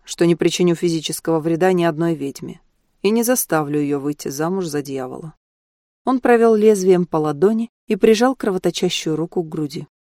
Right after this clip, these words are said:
"Клянусь честью моей короны и моей крови, что моя миссия в данный момент — спасать души,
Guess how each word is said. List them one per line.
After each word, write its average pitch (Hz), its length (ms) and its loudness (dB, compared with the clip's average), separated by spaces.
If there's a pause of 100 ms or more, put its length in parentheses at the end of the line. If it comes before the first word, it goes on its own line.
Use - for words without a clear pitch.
(200)
"Клянусь 202 360 6
честью - 480 2
моей 170 260 0
короны 185 500 -2
и 170 120 -6
моей 165 320 0
крови, 160 480 -8 (280)
что - 240 -4
моя 151 240 0
миссия 185 420 2
в 196 60 -4
данный 196 300 2
момент — 185 540 0 (160)
спасать 190 580 -2
души, - 400 -10